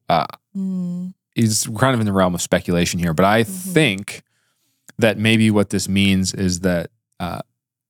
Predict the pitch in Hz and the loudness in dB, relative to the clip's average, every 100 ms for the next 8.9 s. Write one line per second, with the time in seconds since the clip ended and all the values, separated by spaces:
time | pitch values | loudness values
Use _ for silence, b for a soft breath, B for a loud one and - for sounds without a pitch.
0 | _ _ _ _ 117 117 127 139 143 120 | _ _ _ _ 2 2 4 2 2 -2
1 | 101 110 104 - 92 87 - 90 85 80 | 2 4 4 2 0 0 0 -2 -2 -4
2 | 80 98 110 123 - 185 92 85 185 202 | -4 -4 -4 -6 -6 -4 -4 -4 -8 -2
3 | 95 - 90 87 92 90 - 110 - - | -2 -2 -4 -2 -2 -2 -2 0 -2 -6
4 | - 185 180 170 185 _ _ _ 123 117 | -8 -6 -6 -8 -14 _ _ _ 4 4
5 | 110 120 120 120 135 127 104 - - 110 | 4 2 2 0 0 2 0 -2 0 0
6 | 104 - - 95 98 101 98 98 95 87 | 0 -2 -2 -2 0 0 2 0 0 0
7 | 87 90 87 85 80 - 87 85 82 - | 2 0 0 -4 -4 -2 -2 -2 -4 -4
8 | 76 73 - 78 71 - - - | -4 -4 -6 -6 -8 -10 -12 -12